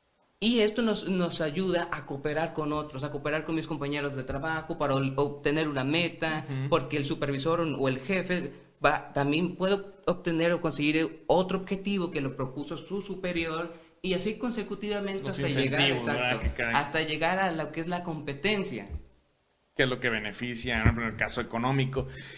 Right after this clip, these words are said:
Speaker 2: Y ahorita que
Speaker 1: Exactamente.
Speaker 2: mencionabas, Brandon, de esta, el ejemplo de China, yo te preguntaría, ¿qué país actualmente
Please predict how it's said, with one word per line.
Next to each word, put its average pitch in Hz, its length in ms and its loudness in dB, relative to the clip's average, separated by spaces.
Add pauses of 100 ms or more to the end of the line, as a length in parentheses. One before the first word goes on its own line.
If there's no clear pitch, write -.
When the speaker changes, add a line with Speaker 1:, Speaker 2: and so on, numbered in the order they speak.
Speaker 2:
Y 143 40 4
ahorita - 20 6
que - 20 6 (300)
Speaker 1:
Exactamente. 180 60 8
Speaker 2:
mencionabas, 180 520 8
Brandon, 180 720 6
de 123 240 6
esta, 139 540 4
el 123 140 4
ejemplo 143 360 4
de 117 120 4
China, 151 540 6 (420)
yo 180 80 8
te 196 100 6
preguntaría, 160 720 4 (340)
¿qué 233 100 8
país 214 640 2 (160)
actualmente 180 1040 2